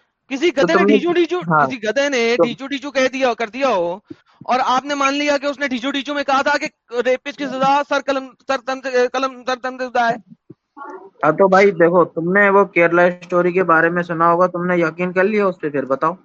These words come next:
Speaker 1: نہیں، میں نے تو اس پہ
Speaker 2: یقین
Speaker 1: بار بار، میں نے پوری ویڈیو بنائی ہے، کیرلا اسٹوری، فیک نیوز، پورا ویڈیو آٹھ گھنٹے کا۔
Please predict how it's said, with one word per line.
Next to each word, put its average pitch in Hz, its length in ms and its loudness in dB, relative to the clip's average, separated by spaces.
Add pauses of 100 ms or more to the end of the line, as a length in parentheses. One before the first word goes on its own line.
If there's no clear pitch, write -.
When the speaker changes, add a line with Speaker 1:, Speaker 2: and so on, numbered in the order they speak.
(460)
Speaker 1:
نہیں، 202 320 -4 (1700)
میں 226 160 0
نے 254 80 0
تو 196 120 0
اس 180 60 -2
پہ 185 60 0
Speaker 2:
یقین 214 180 6
Speaker 1:
بار 262 100 0
بار، 294 120 0
میں 302 80 0
نے 311 140 0
پوری 339 180 0
ویڈیو 359 320 0
بنائی 370 280 0
ہے، 330 120 2 (680)
کیرلا 302 360 0
اسٹوری، 320 640 0 (560)
فیک 311 300 0
نیوز، 320 440 -4 (520)
پورا 359 220 0
ویڈیو 370 340 2
آٹھ 339 200 2
گھنٹے 320 240 -2
کا۔ 285 200 0